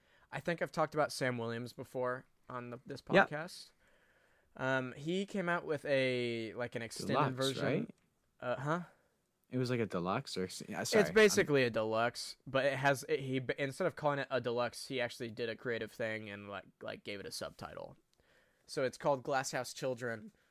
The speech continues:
Speaker 1: colon, ti-, Tilted Crown.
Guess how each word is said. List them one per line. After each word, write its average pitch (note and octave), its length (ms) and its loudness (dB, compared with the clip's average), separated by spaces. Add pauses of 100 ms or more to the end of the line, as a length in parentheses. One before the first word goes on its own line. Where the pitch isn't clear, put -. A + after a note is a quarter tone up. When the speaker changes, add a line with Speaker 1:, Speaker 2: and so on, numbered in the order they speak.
(260)
Speaker 1:
colon, A#2 580 0 (540)
ti-, A#2+ 260 -2 (240)
Tilted C#3 400 0
Crown. G2+ 400 -10